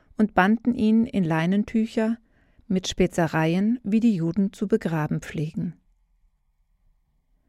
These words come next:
Es war aber an der Stätte, wo er gekreuzigt wurde, ein Garten und im Garten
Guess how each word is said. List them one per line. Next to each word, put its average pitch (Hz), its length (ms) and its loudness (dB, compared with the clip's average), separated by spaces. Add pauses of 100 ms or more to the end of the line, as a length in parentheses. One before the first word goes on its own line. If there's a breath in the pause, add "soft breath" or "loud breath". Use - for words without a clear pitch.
(720)
Es 220 220 -2
war 226 240 2
aber 214 300 4
an 190 160 0
der 196 100 2
Stätte, 285 580 -2 (120)
wo 190 160 2
er 170 120 2
gekreuzigt 208 880 -2
wurde, 247 380 0 (460)
ein 214 240 2
Garten 175 560 0 (200)
und 202 160 0
im 226 160 4
Garten 269 540 0